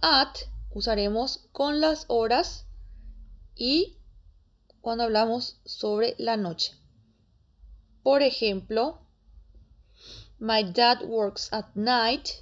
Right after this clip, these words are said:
Mi papá trabaja por la noche. "He starts at ten P M". Él empieza a las diez P M.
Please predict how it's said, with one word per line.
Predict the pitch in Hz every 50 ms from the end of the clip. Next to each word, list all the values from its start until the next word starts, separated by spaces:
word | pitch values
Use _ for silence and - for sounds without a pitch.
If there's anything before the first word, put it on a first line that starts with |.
| - - - _ _ _ - _ - - - - -
Mi | - 185
papá | 185 185 180 175
trabaja | - - 185 160 151 - 180 175 -
por | - 196 190
la | 196 202
noche. | 196 208 247 277 269 214 - 262 262 302 381 392 - _ _ _ _ _ - - - _ _ _ _ _ _ - _ _ - - - _ _ _ _ _ _ _ - - - - _ _ _ _ _ - - - - _ _ _ - - - - _ _ - - - - - _ _ _ - - -
"He | 220 214 226
starts | 220 - 226 202 185 - -
at | 190 185 - - - - - - - - _ _ _ -
ten | - 214 208 196 202
P | - 269 277 285 302 277 254
M". | 247 254 339 392 - - - - - - - - - - - - - _ _ _ _ _ _ _ _ _ _ - - - - - - _ _ _ _ - - _ _
Él | 208 196 202
empieza | 208 202 202 196 - 208
a |
las | 208 208 202
diez | 196 180 -
P | - 240 247
M. | 247 240 247 294 349